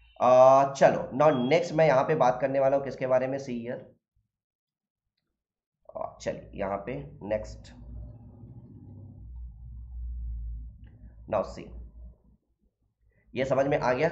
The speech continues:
So आइडियल गैस, now next आपके पास बात करने वाले किसके बारे में? Next हम लोग बात करने वाले हैं ideal gas की properties के बारे में, right, properties of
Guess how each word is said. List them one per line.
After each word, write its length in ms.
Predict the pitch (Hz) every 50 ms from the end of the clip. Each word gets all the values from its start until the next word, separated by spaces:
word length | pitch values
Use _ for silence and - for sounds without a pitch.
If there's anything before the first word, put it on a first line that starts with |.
| - -
So 120 | - 147 151 151 156 160 165 160 -
आइडियल 320 | 117 123 127 139 156 156 -
गैस, 240 | 117 101 95 104 120
now 140 | 135 135 123 - - - - - - 107 113 - -
next 260 | 127 147 156 - - -
आपके 220 | 113 127 - 147
पास 160 | 131 143 147 123
बात 220 | - 117 127 - -
करने 180 | 131 127 131
वाले 180 | 131 127 131 131
किसके 260 | 127 123 113 - 131
बारे 220 | 117 117 117 117 117
में? 120 | 127 156 - - - - - _ _ _ _ _ _ _
Next 280 | 107 117 151 165 - -
हम 100 | 147 143
लोग 120 | 160 160 120
बात 200 | 120 117 107 -
करने 200 | - 127 127 131
वाले 200 | 127 120 120 131
हैं 100 | 147 - -
ideal 300 | 113 117 120 135 143 135
gas 180 | 120 120 120 -
की 80 | 151 151
properties 480 | - 127 101 - 98 98 95 95 92 -
के 100 | - 85
बारे 200 | 82 82 82 90
में, 100 | 92 98
right, 260 | 117 127 - - - -
properties 460 | 117 117 120 139 139 139 160 160 143
of 100 | 139